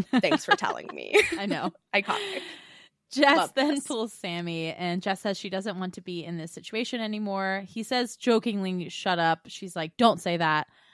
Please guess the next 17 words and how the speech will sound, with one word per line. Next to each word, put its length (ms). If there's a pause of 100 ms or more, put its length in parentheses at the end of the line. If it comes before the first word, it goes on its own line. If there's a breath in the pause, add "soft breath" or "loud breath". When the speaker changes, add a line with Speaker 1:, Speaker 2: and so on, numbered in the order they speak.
(140 soft breath)
Speaker 2:
I 100
can't 220
be 80
bothered 340
with 140
this." 400 (400)
He 120
says, 260
"I've 160
been 120
real 220
with 140
you." 180
And 100
she's 180
like, 180
"Yeah, 280